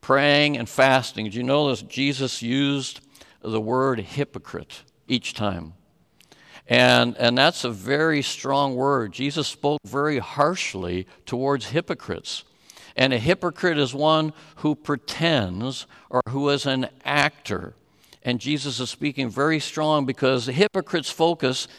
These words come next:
isn't on God. Hypocrite's focus is on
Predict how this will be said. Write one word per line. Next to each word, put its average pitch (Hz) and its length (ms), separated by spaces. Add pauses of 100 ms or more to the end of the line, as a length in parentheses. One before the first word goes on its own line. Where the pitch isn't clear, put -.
(160)
isn't 180 280
on 104 180
God. 120 600 (520)
Hypocrite's 147 520
focus 135 480
is 110 120
on 123 360